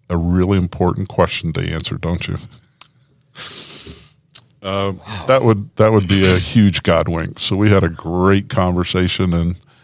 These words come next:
Speaker 1: decided the, I think the, something around the exact words were, you know, there's a lot of places where people who wear collars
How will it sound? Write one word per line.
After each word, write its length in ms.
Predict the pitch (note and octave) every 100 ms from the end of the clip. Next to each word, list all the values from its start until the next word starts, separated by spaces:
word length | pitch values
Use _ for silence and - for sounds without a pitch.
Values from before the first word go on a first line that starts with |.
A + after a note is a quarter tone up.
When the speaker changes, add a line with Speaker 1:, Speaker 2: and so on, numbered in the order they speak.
| _ _ _ -
Speaker 1:
decided 640 | F#2+ - F#2+ F#2+ F2+ E2
the, 560 | F#2 F2 F2 F2 E2+ G2+ _ -
I 60 |
think 220 | F#2 A2 -
the, 320 | G2 F#2 - -
something 400 | - D3+ C#3 B2
around 640 | G2+ G2+ G2 F#2 F#2+ E2
the 120 | F2+ F2+
exact 520 | E2 D#2+ F#2+ F2+ -
words 340 | F2+ F2+ E2
were, 340 | F2+ F2+ F2+ E2 _ _ - - - _ _ _ _ -
you 140 | A2
know, 120 | G#2+
there's 220 | G2+ F#2+ F#2+
a 60 |
lot 180 | G2 G#2+
of 80 | A2+
places 540 | A2+ G#2 - G#2 F2
where 200 | F2 F#2
people 340 | - G2+ - F#2+
who 120 | G2
wear 200 | F#2 F2+
collars 840 | - - F#2+ F#2 F#2 F#2 - -